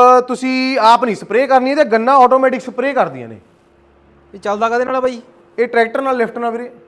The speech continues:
Speaker 2: ਨਹੀਂ, ਇਹ ਆਟੋਮੈਟਿਕ ਕਿਵੇਂ ਆਪਰੇਟ ਕਾਹਦੇ ਨਾਲ ਹੁੰਦਾ?
Speaker 1: ਹਾਂ, ਇਹ ਆਪਣੇ ਪੀ ਟੀ ਓ ਨਾਲ।
Speaker 2: ਅੱਛਾ, ਪੀ ਟੀ ਓ ਘੁੰਮਦੀ ਹੈ।
Speaker 1: ਹਾਂਜੀ,
Speaker 2: ਠੀਕ
Speaker 1: ਹਾਂਜੀ,
Speaker 2: ਹੈ, ਠੀਕ ਹੈ।
Speaker 1: ਹਾਂਜੀ।
Speaker 2: ਉਹ ਆ, ਆ, ਬਸ ਐਵੇਂ, ਐਵੇਂ
Speaker 1: ਹਾਂਜੀ,
Speaker 2: ਕਰਦਾ ਰਹਿੰਦਾ
Speaker 1: ਹਾਂਜੀ,
Speaker 2: ਆਪਦੇ ਆਪ ਨੂੰ।
Speaker 1: ਹਾਂਜੀ, ਹਾਂਜੀ, ਹਾਂਜੀ।
Speaker 2: ਚਲੋ, ਇਹ ਜਗਾੜ, ਵੈਸੇ ਇਹਨਾਂ ਦਾ ਕੀ ਰਹੂਗਾ ਬਈ, ਲੀਟਰ ਦਾ ਹਿਸਾਬ ਹੁੰਦਾ ਇਹਨਾਂ ਦਾ, ਟੈਂਕ ਦੇ ਹਿਸਾਬ ਨਾਲ ਕਿ ਬਸ?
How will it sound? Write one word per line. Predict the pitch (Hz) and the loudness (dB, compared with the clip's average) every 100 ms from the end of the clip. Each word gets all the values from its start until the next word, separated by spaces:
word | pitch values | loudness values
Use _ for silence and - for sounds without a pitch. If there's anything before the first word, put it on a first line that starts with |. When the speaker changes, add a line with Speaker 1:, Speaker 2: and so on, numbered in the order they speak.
| _ _ _ _ | _ _ _ _
Speaker 2:
ਨਹੀਂ, | 185 214 | -10 -10
ਇਹ | 190 196 | -6 -4
ਆਟੋਮੈਟਿਕ | 208 185 185 180 175 | -2 -2 -4 -8 -10
ਕਿਵੇਂ | 170 170 | -10 -10
ਆਪਰੇਟ | 175 175 165 | -8 -8 -6
ਕਾਹਦੇ | 160 | -6
ਨਾਲ | 175 | -6
ਹੁੰਦਾ? | 170 | -2
Speaker 1:
ਹਾਂ, | 175 160 190 | 0 0 0
ਇਹ | 208 | 0
ਆਪਣੇ | 233 233 | 2 0
ਪੀ | 220 220 | -4 -6
ਟੀ | 185 | -6
ਓ | 160 | -8
ਨਾਲ। | 113 - _ _ 156 | -10 -16 _ _ -10
Speaker 2:
ਅੱਛਾ, | 196 | -10
ਪੀ | 214 214 | -8 -8
ਟੀ | 202 | -6
ਓ | 208 | -4
ਘੁੰਮਦੀ | 220 196 185 | -4 -4 -2
ਹੈ। | 196 180 151 123 - | 0 0 -2 -8 -8
Speaker 1:
ਹਾਂਜੀ, | 170 175 165 | -6 -6 -6
Speaker 2:
ਠੀਕ | |
Speaker 1:
ਹਾਂਜੀ, | 160 143 | -6 -6
Speaker 2:
ਹੈ, | 170 | -6
ਠੀਕ | 180 | -6
ਹੈ। | 175 | -4
Speaker 1:
ਹਾਂਜੀ। | 190 | -4
Speaker 2:
ਉਹ | 202 | -4
ਆ, | 196 190 190 | -6 -6 -6
ਆ, | 190 - | -8 -12
ਬਸ | 190 185 | -10 -8
ਐਵੇਂ, | 196 185 185 | -8 -10 -4
ਐਵੇਂ | 185 | -2
Speaker 1:
ਹਾਂਜੀ, | 196 | 0
Speaker 2:
ਕਰਦਾ | 170 190 | 0 -2
ਰਹਿੰਦਾ | 175 170 | -2 -2
Speaker 1:
ਹਾਂਜੀ, | 165 | -4
Speaker 2:
ਆਪਦੇ | 147 | -6
ਆਪ | 143 | -8
ਨੂੰ। | 151 | -4
Speaker 1:
ਹਾਂਜੀ, | 170 156 156 | -6 -6 -8
ਹਾਂਜੀ, | 135 120 | -10 -12
ਹਾਂਜੀ। | 117 110 | -16 -16
Speaker 2:
ਚਲੋ, | 156 160 | -12 -10
ਇਹ | 165 | -8
ਜਗਾੜ, | 170 170 165 175 | -6 -4 -6 -6
ਵੈਸੇ | 180 185 196 | -10 -8 -8
ਇਹਨਾਂ | 190 196 | -10 -10
ਦਾ | 208 | -10
ਕੀ | 180 190 | -12 -12
ਰਹੂਗਾ | 175 185 | -10 -8
ਬਈ, | 185 190 | -10 -12
ਲੀਟਰ | 190 190 | -14 -14
ਦਾ | 190 | -10
ਹਿਸਾਬ | 202 214 | -8 -10
ਹੁੰਦਾ | 208 | -12
ਇਹਨਾਂ | 196 202 | -12 -12
ਦਾ, | 190 _ _ - | -14 _ _ -10
ਟੈਂਕ | 185 | -10
ਦੇ | 185 | -8
ਹਿਸਾਬ | 185 208 | -10 -10
ਨਾਲ | 202 | -10
ਕਿ | 202 | -14
ਬਸ? | 202 196 | -12 -12